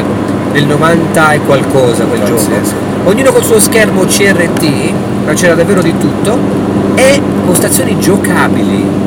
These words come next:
Speaker 1: La cosa bella della Games
Speaker 2: Che
Speaker 1: Week
Speaker 2: quello è importante, giocabili.
Speaker 1: far giocare tanti ragazzi,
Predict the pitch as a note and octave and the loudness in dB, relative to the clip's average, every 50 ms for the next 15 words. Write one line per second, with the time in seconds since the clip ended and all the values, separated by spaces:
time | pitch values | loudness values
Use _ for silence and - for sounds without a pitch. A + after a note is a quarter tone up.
0 | - - - - - - E3 F#3+ - - - B3 G#3 A#3 A3+ G#3 G3 F#3+ F3+ F3 | -2 -2 -2 -2 0 0 0 0 0 0 0 0 2 2 0 2 2 2 2 2
1 | E3+ E3 - F3+ E3 D3+ D3 - F#3+ F#3+ F3 E3 D3+ - D3+ D3 C#3+ D3 D3 C#3+ | 0 2 2 4 4 4 4 4 4 4 4 4 4 2 2 0 2 2 2 2
2 | C#3 C3+ C3+ - - - - - - D#3+ F3 - - - D#3 D3+ D3+ A3 A#3+ - | 2 2 0 0 -2 -2 -2 0 0 2 2 2 2 2 2 2 2 2 2 2
3 | - D3 - F3+ G3 G3 G3 G#3+ G#3+ A3 A3+ A3+ A3+ A3 A3 G#3 G3+ G3 G3 - | 0 2 2 2 0 2 2 2 2 4 4 2 2 2 2 2 0 0 -2 0
4 | - G3 G3 G3+ F#3+ G3+ G3 F#3+ F3 E3+ E3+ E3+ F3 F3+ - G3 G3 F#3+ F3+ F3 | 2 2 2 2 2 0 2 2 2 2 2 2 2 2 2 2 2 2 2 2